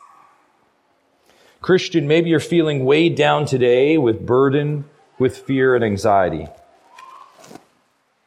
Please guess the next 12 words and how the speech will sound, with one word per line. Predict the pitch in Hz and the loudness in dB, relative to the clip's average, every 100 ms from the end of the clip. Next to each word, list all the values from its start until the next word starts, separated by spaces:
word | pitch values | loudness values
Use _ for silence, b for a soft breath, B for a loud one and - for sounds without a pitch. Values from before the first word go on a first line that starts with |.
| _ _ _ - | _ _ _ -10
And | 98 | -4
you | |
need | 127 127 | -2 -2
to | 123 | 0
know | 110 | 0
God | 104 107 107 | 2 0 0
does | 110 | -4
not | 107 98 | -4 -4
want | 92 98 107 | -2 -4 -4
you | 92 | -8
to | 98 | -6
be. | 85 113 - | -4 -4 -4